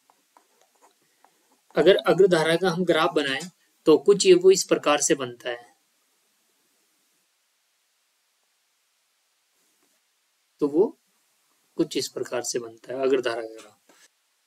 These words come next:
उत्क्रम अभिनीति, यदि हम इस पीएन संधि को बैटरी के नेगेटिव से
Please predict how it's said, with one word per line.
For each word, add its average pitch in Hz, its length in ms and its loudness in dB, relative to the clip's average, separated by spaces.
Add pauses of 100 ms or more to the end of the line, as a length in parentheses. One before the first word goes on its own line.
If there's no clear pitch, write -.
(3250)
उत्क्रम 226 360 2
अभिनीति, 160 580 -2 (400)
यदि 180 260 4
हम 269 320 2
इस 262 240 0
पीएन 240 260 2
संधि 180 340 2
को 165 180 2 (460)
बैटरी 160 680 0
के 233 140 4
नेगेटिव 165 460 2
से 202 160 0